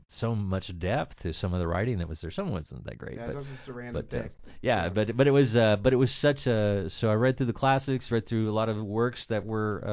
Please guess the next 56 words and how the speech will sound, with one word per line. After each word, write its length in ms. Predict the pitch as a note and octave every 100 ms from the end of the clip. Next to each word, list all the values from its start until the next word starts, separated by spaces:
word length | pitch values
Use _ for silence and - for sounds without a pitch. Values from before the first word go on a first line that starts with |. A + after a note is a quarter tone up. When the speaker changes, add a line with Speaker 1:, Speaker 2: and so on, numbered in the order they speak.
| G2+
Speaker 2:
Mm. 140 | F2+
Speaker 1:
you 80 | E2+
know, 80 | F#2+
religious 420 | F#2+ F#2+ A2+ A2+
oriented 360 | A2+ A2+ A2+ A2+
or 60 |
whatever, 260 | G#2 G2+ G#2+
spiritual 360 | - G2+ G2+ G2
books. 220 | G2 - - -
Still 180 | - -
listen 240 | B2 F#2
to 260 | D#2+ E2 E2+ - _
a 60 | E2
lot 160 | F2+
of 60 | F2
books 160 | E2+ F#2
on 100 | D#2
tape 220 | F2+ E2
when 80 | E2
I'm 100 | D#2+
traveling 360 | F#2+ F2+ E2
and 60 | D2+
so 160 | -
forth. 220 | E2+ F2 D#2+
But, 180 | F2+ F2+ - _ _
uh, 240 | - E2+ D#2+
but 160 | G#2
again, 240 | D#3+ C3 F#2
that 220 | B2+ - -
also 480 | D3+ - D#2+ D2
is, 320 | D2 D#2+ - -
is 140 | F2+
one 120 | E2+ F2
of 40 |
the 80 | F2
reasons 240 | E2 E2
we 100 | D#2 E2
wanted 180 | D#2+
to 60 | D2+
do 80 | D#2
this, 240 | D2+ C#2+
is 80 | F2+
just 200 | - B2+
to 60 | C3+
have 140 | A#2+
the 100 | G2+
Word 200 | F#2 F#2
of 100 | G#2
God 340 | F#2+ F2 E2+ E2
going 220 | E2 F#2
into 160 | G#2+
your 100 | A2
mind, 380 | G#2 F2 D#2+ E2
into 180 | D#2 F#2
your 140 | G2
heart 320 | E2 E2 E2